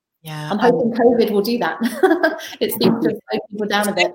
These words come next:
Speaker 1: It's leveled the playing field somewhat, hasn't it? As,
Speaker 2: Yeah, yeah.
Speaker 1: uh, we're all kind of, um, yeah, locked away in, in our homes. That's wonderful. Thank you for sharing that. We're gonna go to Ledwina. So Ledwina, your chapter is called Resilience, a Well-Oiled Machine.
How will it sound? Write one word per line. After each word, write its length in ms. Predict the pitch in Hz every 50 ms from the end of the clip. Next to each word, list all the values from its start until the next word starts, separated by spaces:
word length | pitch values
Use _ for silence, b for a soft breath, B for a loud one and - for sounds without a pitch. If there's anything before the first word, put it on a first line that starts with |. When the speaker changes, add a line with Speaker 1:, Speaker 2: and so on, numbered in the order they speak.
| -
Speaker 1:
It's 140 | - - - _
leveled 260 | 226 220 226 214 190
the 60 | 196
playing 420 | 180 - - 196 202 214 226 240 220
field 280 | - 220 185 180 170
somewhat, 440 | - - 175 165 170 165 165 175 175
hasn't 360 | 180 185 185 - 214 214 196
it? 260 | 185 156 143 139 - -
As, 200 | - 165 165 226
Speaker 2:
Yeah, 120 | 240 240 202
yeah. 140 | 165 160 165
Speaker 1:
uh, 40 | 170 175 - - _ _ _ _ _ _ _
we're 200 | 185 170 175 170
all 460 | 165 165 165 170 170 170 170 127 -
kind 320 | - - 175 170 165 165 165
of, 240 | 160 160 156 - 170
um, 340 | 165 156 160 156 160 160 -
yeah, 240 | 214 214 190 160 143 135 151
locked 320 | 175 185 - - - 175
away 300 | 165 170 165 165 165 170
in, 240 | 165 - 170 170 165 - -
in 160 | 175 170 170
our 180 | 170 165 165 160
homes. 560 | - - 180 185 185 175 170 160 160 - B B B B B B
That's 220 | - 277 247 -
wonderful. 440 | 208 226 226 233 226 220 - 185 170
Thank 220 | - - 233 247 240
you 80 | 254
for 80 | - 208
sharing 360 | - - 185 185 175 175 175
that. 180 | 170 165 - -
We're 80 | 226
gonna 180 | 226 349 392 427
go 160 | - 269 233
to 120 | 220 214
Ledwina. 580 | 196 190 185 170 180 180 185 190 202 202 180 170
So 140 | - 208 202
Ledwina, 600 | 214 220 214 233 240 269 311 330 330 311 285 233
your 380 | 285 285 320 330 339 339 320 330
chapter 360 | - 254 240 - - 220 214
is 100 | 202 -
called 300 | - - 196 190 185 180
Resilience, 840 | 185 190 190 165 160 165 196 208 214 214 202 175 156 135 - - - -
a 120 | - 170 170
Well-Oiled 1080 | 165 160 160 175 185 185 190 185 190 196 190 - - - 175 175 165 165 170 165 -
Machine. 500 | - 156 151 - - 196 214 262 330 381